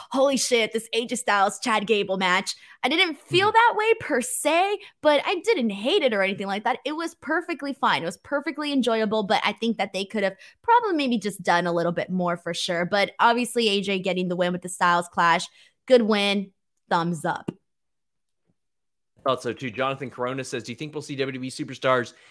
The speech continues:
Speaker 2: in New Japan and maybe them do a Forbidden Door?" Uh, no, I don't. Uh, and he's asked who my,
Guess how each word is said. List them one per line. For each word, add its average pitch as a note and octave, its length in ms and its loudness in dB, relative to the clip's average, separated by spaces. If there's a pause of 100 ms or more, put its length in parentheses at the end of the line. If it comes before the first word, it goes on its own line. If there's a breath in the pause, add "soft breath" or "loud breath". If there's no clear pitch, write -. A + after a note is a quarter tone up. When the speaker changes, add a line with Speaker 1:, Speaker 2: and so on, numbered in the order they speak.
(200 soft breath)
Speaker 2:
in C#3+ 100 -6
New C#3 120 0
Japan G3+ 600 -2 (400 soft breath)
and C3+ 120 -4
maybe C#3 180 2
them C3+ 220 0
do C#3 140 0
a C3+ 60 2
Forbidden B2 480 -6
Door?" G#2+ 460 -4 (340 soft breath)
Uh, C3 320 4
no, A#2+ 580 0
I G2+ 160 -2
don't. A2 440 -2 (100)
Uh, G2+ 300 0
and A2 160 -2
he's A#2+ 160 -6
asked A#2+ 260 0
who B2+ 80 -6
my, G#2+ 460 -2